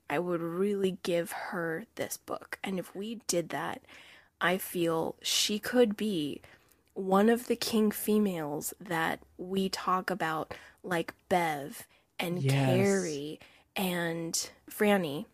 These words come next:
Speaker 2: Yes. Oh, yeah.
Speaker 1: Like, these females that are on that top shelf of awesome and not necessarily, "Oh, yeah, Bobby was in that Dum Dum book." <laughs> So
Speaker 2: <laughs> Right.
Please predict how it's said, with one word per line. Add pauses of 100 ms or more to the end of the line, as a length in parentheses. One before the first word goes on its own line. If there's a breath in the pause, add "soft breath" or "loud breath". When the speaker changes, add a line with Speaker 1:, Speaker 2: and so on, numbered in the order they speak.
Speaker 2:
Yes. (120)
Oh,
yeah. (380)
Speaker 1:
Like,
these (420 soft breath)
females
that
are (340)
on
that
top
shelf
of
awesome (760)
and
not (100)
necessarily,
"Oh,
yeah,
Bobby
was
in
that (440)
Dum
Dum
book."
<laughs>
So
Speaker 2:
<laughs>
Right.